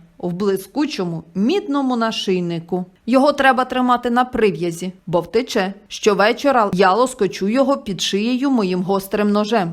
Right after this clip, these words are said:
Він дуже цього боїться». І маленька розбійниця витягла з розколене в стіні довгий ніж і провела ним по шиї оленя.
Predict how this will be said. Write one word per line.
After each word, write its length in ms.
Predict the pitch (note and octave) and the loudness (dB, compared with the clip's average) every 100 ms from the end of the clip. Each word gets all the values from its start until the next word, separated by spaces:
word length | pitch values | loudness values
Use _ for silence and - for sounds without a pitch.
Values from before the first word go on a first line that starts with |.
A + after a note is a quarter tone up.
| E3 - | -8 -4
Він 360 | F3+ F#3+ F3+ | -2 0 -2
дуже 420 | D#3 F3 G3+ F3+ | -2 0 0 0
цього 320 | F#3 G3 E3+ F#3 | 0 -4 -4 -2
боїться». 680 | F3+ F3+ E3+ E3+ - E3+ F3+ _ - | -2 -2 -4 -8 -10 -12 -12 _ -2
І 100 | B3+ | 2
маленька 520 | A3 G3+ F#4 F4 C4+ | 2 2 -2 0 0
розбійниця 680 | B3+ G#3+ B3 A#3+ A3 G#3+ G3 | 0 -4 -2 -2 -2 -2 0
витягла 520 | F#3+ A3 F3+ F3 F3 | 0 -2 -4 -4 -4
з 60 | E3+ | -4
розколене 680 | F3 - A#3 D4+ C#4+ B3+ | -6 -4 -2 0 0 0
в 60 | A#3 | -4
стіні 460 | - - A#3 A3+ G#3 | -8 -2 0 0 -2
довгий 480 | E3 F#3 D#3+ F#3 | -2 -2 0 -2
ніж 400 | G3 F3+ F3 - - - | 0 -2 -4 -8 -8 -2
і 100 | E4+ | -2
провела 640 | A3+ F#3 E3+ E3 F3 A#3 | 2 0 0 0 2 2
ним 380 | A#3 F#3 G#3 A#3 - | 2 0 -2 -6 -6
по 120 | F3+ | -4
шиї 640 | F3 - F#3+ A#3+ A3 F3 - | -4 -2 -2 -2 -4 -4 0
оленя. 520 | G3 F3+ E3+ E3 | 0 2 0 -4